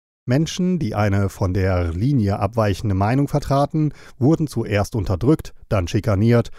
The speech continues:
später in Lager eingesperrt und schließlich ermordet.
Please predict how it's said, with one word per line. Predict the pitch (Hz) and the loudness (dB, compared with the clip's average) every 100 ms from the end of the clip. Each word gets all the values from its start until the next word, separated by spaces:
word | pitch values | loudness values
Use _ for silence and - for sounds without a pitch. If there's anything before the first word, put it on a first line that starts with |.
| - | -16
später | - 127 127 131 127 | -2 2 2 2 0
in | 98 | 2
Lager | 104 110 120 | 4 4 2
eingesperrt | 107 110 107 - 110 110 | 0 0 0 0 2 2
und | - 104 95 | 0 -2 -2
schließlich | - 110 98 - 104 - | -2 -2 -2 0 -2 -2
ermordet. | 113 110 101 92 85 78 - | -2 0 2 2 2 -2 -8